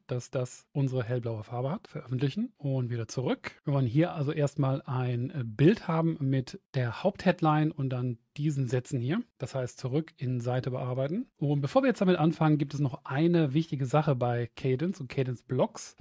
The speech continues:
Denn wir verwenden jetzt diese Blocks. Und die Einstellungen dafür finden sich hier oben rechts bei den Seiten. Hier gibt es den Reiter Block Defaults. Und hier kann ich für jeden Block, den ich verwenden möchte, Standardvorgaben definieren. Und hier ist es wichtig, dass ich dann vor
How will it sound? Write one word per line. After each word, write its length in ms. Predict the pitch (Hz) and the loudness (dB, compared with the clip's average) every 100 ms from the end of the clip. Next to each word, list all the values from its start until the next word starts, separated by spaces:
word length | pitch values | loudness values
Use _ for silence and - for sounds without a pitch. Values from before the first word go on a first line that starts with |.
| - | -6
Denn 60 | |
wir 60 | 127 | -4
verwenden 480 | 139 120 214 240 147 | -2 4 4 4 2
jetzt 280 | 127 - | 2 -2
diese 260 | 143 123 120 | -6 -4 -4
Blocks. 580 | 110 170 - - - - | -4 -8 -10 -14 -14 -10
Und 100 | - | -2
die 120 | 139 - | -2 2
Einstellungen 480 | 220 269 170 143 | 2 2 2 0
dafür 300 | 123 117 139 | 0 -2 -4
finden 340 | 131 156 165 131 | -2 -2 -2 -2
sich 180 | 139 - | -2 -6
hier 420 | - 143 143 - | -6 -4 -4 -2
oben 220 | 139 135 | -2 0
rechts 460 | 127 135 151 - - | 0 0 -2 -8 -8
bei 140 | 127 | -6
den 200 | 127 123 | -2 -4
Seiten. 560 | 117 123 139 123 123 226 | -2 -2 -2 -2 -4 -6
Hier 140 | - 135 | -6 -2
gibt 180 | 139 143 | -2 -2
es 160 | 131 | -4
den 320 | - 131 131 | 0 2 2
Reiter 640 | 147 131 117 127 151 151 127 | -2 -4 -2 0 2 2 0
Block 360 | 123 151 - - | 0 -2 -4 -6
Defaults. 580 | 185 - 113 110 117 | -6 -4 -6 -6 -6
Und 80 | 127 | -4
hier 140 | 131 147 | -2 0
kann 160 | 160 | 2
ich 240 | 156 - - | 2 0 -10
für 300 | - - 139 | -12 -4 -2
jeden 520 | 127 123 165 226 226 | -2 -2 0 2 0
Block, 360 | 175 180 180 - | 2 0 0 0
den 280 | 156 160 | 0 0
ich 440 | 151 143 139 - - | -2 -2 -4 -8 -6
verwenden 380 | 147 147 180 131 | 0 0 0 -2
möchte, 420 | 113 - 151 185 - | -4 -6 -6 -6 -8
Standardvorgaben 1000 | - - 160 160 156 - 151 131 131 131 | -10 0 2 2 0 0 -2 0 0 0
definieren. 560 | 123 120 123 123 117 113 - | -2 -6 -4 -4 -4 -8 -6
Und 100 | 139 | -2
hier 100 | 240 | 0
ist 80 | 196 | 0
es 100 | 160 | 0
wichtig, 340 | 185 175 156 | 2 2 0
dass 180 | 147 135 | 0 -2
ich 120 | 135 | -2
dann 300 | 143 135 131 | -2 -2 -4
vor 260 | - 143 | -6 -8